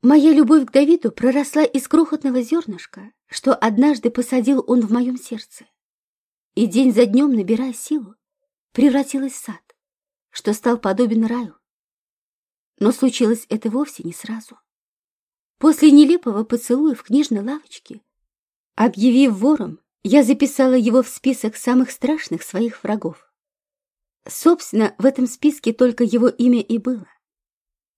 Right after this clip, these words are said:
Назло ему я даже попыталась закрутить роман с Алексом. Но, к счастью, Давид избавился от него, организовав заманчивую стажировку в Штаты раньше, чем я успела натворить глупостей.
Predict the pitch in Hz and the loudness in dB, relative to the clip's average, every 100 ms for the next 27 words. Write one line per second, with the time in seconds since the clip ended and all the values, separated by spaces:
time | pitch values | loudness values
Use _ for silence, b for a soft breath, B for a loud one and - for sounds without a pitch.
0 | _ _ _ 214 294 214 302 254 285 302 | _ _ _ 4 4 6 6 8 8 8
1 | 254 254 285 285 262 254 254 302 247 - | 6 4 2 0 -2 -2 -2 -4 -4 -10
2 | - 175 240 254 240 240 - 214 247 269 | -8 -4 -2 -2 -4 -8 -8 -4 -2 -2
3 | 254 277 214 - - - _ _ _ _ | -4 -8 -10 -14 -20 -20 _ _ _ _
4 | _ _ _ _ _ _ 208 233 - 262 | _ _ _ _ _ _ 0 0 0 0
5 | 247 - 220 226 240 - 214 185 240 214 | 0 0 -2 0 -2 -4 -6 -4 -6 -6
6 | 160 - 156 170 160 165 _ _ _ _ | -10 -12 -12 -12 -12 -18 _ _ _ _
7 | _ _ - 277 220 269 240 269 294 220 | _ _ 0 2 4 4 4 2 2 2
8 | 254 285 302 - 208 214 220 226 240 269 | 2 2 0 -4 -6 -4 -2 0 0 -2
9 | - 180 - 277 294 - - _ _ _ | -8 -10 -8 -8 -8 -12 -18 _ _ _
10 | 240 370 320 311 - - 196 214 - 214 | -2 -2 -2 -6 -6 -4 -2 -4 -4 -6
11 | - 226 214 - 196 208 208 202 196 240 | -2 -2 -2 -6 -8 -4 -6 -6 -6 -6
12 | - - - 113 | -10 -20 -20 -20